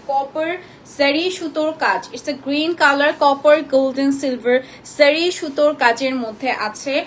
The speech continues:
And just look at this শাড়ি, ফুল শাড়িতে আপনার all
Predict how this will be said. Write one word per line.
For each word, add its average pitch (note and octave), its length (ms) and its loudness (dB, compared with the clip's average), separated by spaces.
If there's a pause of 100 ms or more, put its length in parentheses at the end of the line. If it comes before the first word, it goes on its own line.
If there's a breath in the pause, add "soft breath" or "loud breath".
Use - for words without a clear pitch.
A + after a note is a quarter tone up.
(360 loud breath)
And A#3 140 -2 (100)
just B3 240 -4
look C#4 200 -8
at C#4+ 100 -4
this E4 200 -8
শাড়ি, C#4+ 460 -2 (100)
ফুল F4 400 -4
শাড়িতে C4+ 540 -6 (180)
আপনার A#3 240 -12 (140)
all D4+ 140 -2